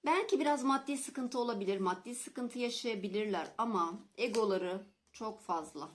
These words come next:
çok yüksek egoları arkadaşlar. Her şeyi kendi istedikleri gibi olsun istiyorlar. Her iki tarafı da,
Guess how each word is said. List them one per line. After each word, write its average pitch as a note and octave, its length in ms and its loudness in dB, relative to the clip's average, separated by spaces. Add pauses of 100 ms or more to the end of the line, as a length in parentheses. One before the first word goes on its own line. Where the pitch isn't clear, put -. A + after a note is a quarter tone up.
(160)
çok A#3 300 -10
yüksek G3 320 -8
egoları D#3+ 440 -8
arkadaşlar. - 720 -14 (880)
Her D4 200 2
şeyi A3 340 -4
kendi G#3+ 320 -2
istedikleri G3 640 -2
gibi F3+ 140 -4
olsun F3 280 -4
istiyorlar. D3 520 -6 (120)
Her F#4 160 0
iki - 300 -10
tarafı A3 460 -6
da, E3+ 300 -2